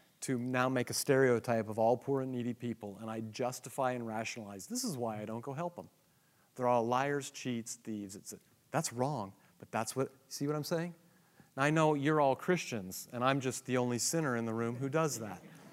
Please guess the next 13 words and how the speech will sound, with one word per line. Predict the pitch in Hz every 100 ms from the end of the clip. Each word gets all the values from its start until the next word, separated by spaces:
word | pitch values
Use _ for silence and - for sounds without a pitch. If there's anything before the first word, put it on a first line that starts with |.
| - - - - - - - - - - - - _ -
But | - 143 139
that's | 165 170 165
a |
picture | 139 - 202 - - 147 139
of | 139
what | 139 160
it | 160
means | 165 160
to | -
rationalize, | 135 165 170 160 139 123 123 160 - - - -
justify, | 117 180 180 165 - 139 127 127 135 - -
and | 160 156 127
blame. | 156 185 160 110